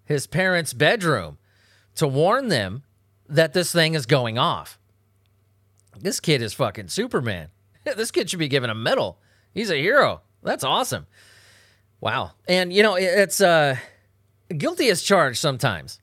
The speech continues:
I'll straight up admit it, even though most, most people won't.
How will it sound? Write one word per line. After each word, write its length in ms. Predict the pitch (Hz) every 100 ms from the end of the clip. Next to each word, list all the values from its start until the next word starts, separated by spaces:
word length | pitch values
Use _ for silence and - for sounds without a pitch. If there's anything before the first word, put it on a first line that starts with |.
| _ _
I'll 140 | 170
straight 260 | 233 214 160
up 140 | 131
admit 320 | 135 104 139
it, 140 | 101 - _ _ _
even 240 | 185 190
though 100 | 175
most, 340 | 139 151 190 -
most 240 | 190 269
people 280 | 202 117 104
won't. 360 | 147 160 90